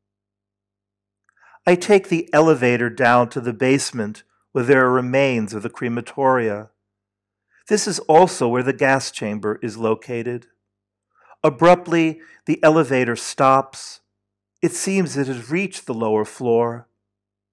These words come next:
but the door doesn't open. I'm trapped.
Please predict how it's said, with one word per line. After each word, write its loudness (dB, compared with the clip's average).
but -12
the -6
door 4
doesn't -4
open. -6
I'm -2
trapped. 0